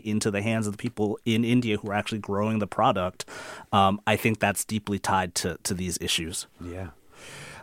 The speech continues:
Speaker 2: Um, let's do a couple of practical things. We have a, a couple of listener comments that,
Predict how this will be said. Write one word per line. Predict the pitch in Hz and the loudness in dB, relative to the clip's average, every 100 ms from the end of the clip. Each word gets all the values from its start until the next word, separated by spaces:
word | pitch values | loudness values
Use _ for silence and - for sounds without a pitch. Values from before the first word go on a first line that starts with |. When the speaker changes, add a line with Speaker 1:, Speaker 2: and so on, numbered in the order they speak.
| - | 8
Speaker 2:
Um, | 175 175 170 170 - | 12 12 12 12 8
let's | 151 165 254 - - | 6 10 10 8 -2
do | - 131 127 123 123 | 6 8 10 10 8
a | - | 4
couple | - - 147 160 101 | -2 4 6 8 6
of | - | 4
practical | - 113 110 - 95 | 4 4 4 2 0
things. | 90 87 | 0 0
We | |
have | 98 90 | -2 -2
a, | - 98 98 - | 0 0 0 -4
a | |
couple | - 160 185 | -2 6 10
of | 113 | 10
listener | 98 - 95 | 8 4 2
comments | - 98 85 82 | 2 2 2 0
that, | - 82 | 2 2